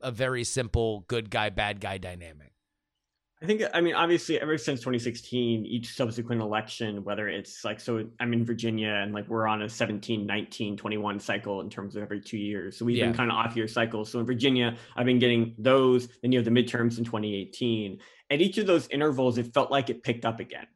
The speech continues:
Speaker 2: right? That the
Speaker 1: Yeah.
Speaker 2: narrative picked up, that kind of things escalated, the kind of nature of the threat, nature of circumstance, all kind of moved through. When that happens every year like that, that is like a T V season, right? You kind of,
Speaker 1: Yeah.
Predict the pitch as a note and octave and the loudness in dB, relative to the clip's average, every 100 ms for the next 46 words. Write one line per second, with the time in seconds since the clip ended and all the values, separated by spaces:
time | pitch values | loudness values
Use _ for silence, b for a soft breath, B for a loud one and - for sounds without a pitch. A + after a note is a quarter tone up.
0 | - A#2+ A#2+ A#2+ A#2+ A#2 B2+ B2+ C3 C3+ | -2 2 4 4 0 0 4 6 4 4
1 | A#2+ - B2 - C3 - - - - B2+ | 0 -2 0 6 6 6 2 -4 -2 -2
2 | A#2+ C3 B2 - B2 - A#2+ A#2 A#2 A2+ | 0 0 0 0 0 2 4 4 6 4
3 | A2 A#2 A2+ A#2+ A#2 A2+ A#2 A#2 A2 A#2 | 2 0 0 2 2 4 2 0 -2 -4
4 | - A#2+ A2 A2+ A#2 A2+ A2 - A2 A2+ | 2 4 4 2 0 0 -4 -4 -6 -6
5 | A2+ A2+ G2+ - G#2+ A2 A2+ A2 G#2+ F#2+ | -4 -4 -4 -4 -2 -2 -2 -4 -4 -6
6 | - C3+ B2 A#2 A#2 b b b b E3 | -4 2 4 2 -2 b b b b 6
7 | G#3+ F3 F3 E3+ D#3 D3+ C#3 A#2 C3 C#3 | 6 6 4 4 2 2 4 2 2 2
8 | A2+ G2+ G2+ G#2 - b - F3 A3+ G3 | 0 -2 -4 -4 -6 b 4 6 6 6
9 | E3+ E3+ E3 F3+ F#3 C#3 - - - C3+ | 4 2 2 0 -4 -8 -16 -18 -2 2
10 | C#3 D3 B2+ C3+ B2+ A2+ | 2 2 -2 0 2 0